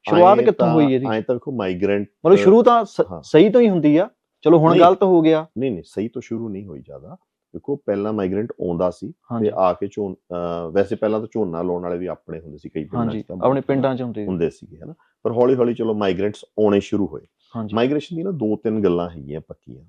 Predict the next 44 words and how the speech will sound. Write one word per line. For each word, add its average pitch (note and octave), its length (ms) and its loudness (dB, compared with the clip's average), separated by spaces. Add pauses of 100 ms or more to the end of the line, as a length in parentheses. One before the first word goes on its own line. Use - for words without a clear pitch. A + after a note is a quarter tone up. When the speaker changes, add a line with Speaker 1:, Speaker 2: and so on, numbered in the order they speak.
Speaker 2:
ਉਹ G2+ 80 0
ਆਪਣੇ B2 280 2
ਮਾਈਗ੍ਰੈਂਟ G#2 340 2
ਵੀ G2+ 100 -8
ਜਾਂਦੇ, F#2 240 -6
ਉਹਨਾਂ C3 180 -4
ਤੇ B2+ 100 -8
ਵੀ A#2 80 -4
ਲਾਗੂ D2+ 300 -10
ਹੁੰਦੀਆਂ C#2+ 340 -20 (600)
ਕਿ C3 300 0 (640)
ਜੇ A#2 500 0
ਇੱਕ - 180 -4
ਜਗ੍ਹਾ B2+ 260 2
ਕੋਈ B2+ 200 -4
ਟਿਕਾਣਾ A2+ 360 2
ਬਣ G#2 180 0
ਜਾਏ, - 220 -18 (340)
Speaker 1:
ਹੂੰ। A2 120 -12 (1040)
Speaker 2:
ਠੀਕ F#2+ 160 -4
ਹੈ A2 40 -2
ਨਾ C#3 60 -4
ਜੀ, D3+ 80 -8 (420)
ਤਾਂ D#3 100 4
ਦੂਜਾ A#2+ 360 4
ਉੱਥੇ D#3 180 2
ਸੌਖਾ C3 460 2
ਆ A2 80 2
ਜਾਂਦਾ D2 280 -10
ਹੈ। - 80 -20
Speaker 1:
ਹਾਂਜੀ। - 540 -20
Speaker 2:
ਸਮਝੋ B2 300 0
ਕਿ B2 140 -6
ਵੀ, A#2 360 -2 (400)
ਅਹ, F#2+ 460 -4
let's G#2 460 -2
say G2+ 180 2
ਕਿ G#2 100 -4
ਵੀ G2+ 220 -4
ਮੇਰਾ G#2 280 4
ਕੋਈ G#2 160 -2
ਰਿਸ਼ਤੇਦਾਰ F#2+ 420 0
ਬਾਹਰ E2 280 -2
ਹੋਵੇ। F2 240 -18